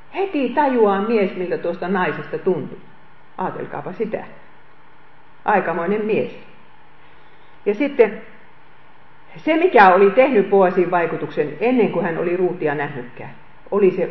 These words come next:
uskollisuus. Tässä nyt on yksi pakana tyttö, joka on valmis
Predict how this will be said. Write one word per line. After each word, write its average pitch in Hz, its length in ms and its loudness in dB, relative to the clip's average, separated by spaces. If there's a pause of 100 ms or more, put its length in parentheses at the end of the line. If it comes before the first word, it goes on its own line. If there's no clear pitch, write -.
uskollisuus. - 920 -6 (800)
Tässä 339 420 2
nyt 220 240 4
on 196 200 0
yksi 226 220 -4 (140)
pakana 208 540 2
tyttö, 214 540 -2 (600)
joka 196 260 6
on 185 180 4
valmis 190 360 4